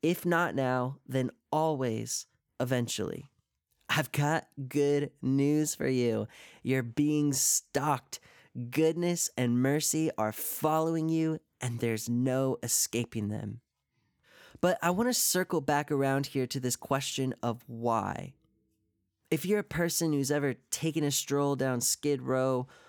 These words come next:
walked through the slums of a third world country, or been to the Slavery Museum in D C, you know how deeply this question can ache in our souls.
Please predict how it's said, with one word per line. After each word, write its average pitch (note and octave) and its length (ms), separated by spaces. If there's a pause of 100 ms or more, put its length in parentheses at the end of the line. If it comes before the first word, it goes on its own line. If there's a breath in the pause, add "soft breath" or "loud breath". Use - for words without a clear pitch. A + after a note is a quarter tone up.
(140 loud breath)
walked C#3+ 340
through D#3 220
the C3+ 100
slums C3+ 640
of C3 80
a B2 60
third C3+ 340
world B2+ 240
country, C3 480
or G#2+ 160 (320 loud breath)
been E3+ 220
to E3+ 80
the D3 100
Slavery C#3+ 640
Museum C3 480
in A#2+ 140
D C#3 260
C, D#3 400
you D3 240
know D#3 680 (240 soft breath)
how C#3 260 (300)
deeply D#3 500
this B2+ 220
question C#3+ 800
can B2 260 (120)
ache C#3+ 300
in A2+ 120
our A2 160
souls. - 800